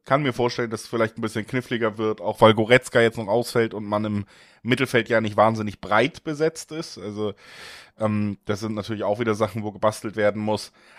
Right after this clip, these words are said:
Aber insgesamt, glaub ich, sind wir uns einig, Alex, Bayern gewinnt. Ähm,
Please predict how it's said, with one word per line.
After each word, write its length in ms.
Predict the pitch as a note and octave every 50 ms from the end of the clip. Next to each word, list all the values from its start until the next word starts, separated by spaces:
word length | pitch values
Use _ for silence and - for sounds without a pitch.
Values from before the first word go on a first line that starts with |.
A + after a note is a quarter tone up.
| - _
Aber 220 | - G#2 A#2 G#2+ F#2+
insgesamt, 760 | C3+ C#3 D#3 D3+ - - A#2 G2 G#2+ G2+ G#2 G#2+ G#2+ - -
glaub 180 | - G2+ G2+ G2+
ich, 60 | -
sind 160 | A2 G#2 G2
wir 60 | G2+
uns 120 | G2 F#2 -
einig, 400 | - F2+ F#2+ G2+ G#2+ G2 G2 E2
Alex, 280 | F#2+ F#2+ F#2 F2 -
Bayern 340 | - G2 G2 G2+ G2 G2 G2
gewinnt. 480 | G2 F2+ F#2 G2+ G#2 A2 A2 - - _ _ _ _ _ _ _
Ähm, 360 | - G2 F#2+ F#2 F#2 F#2 F2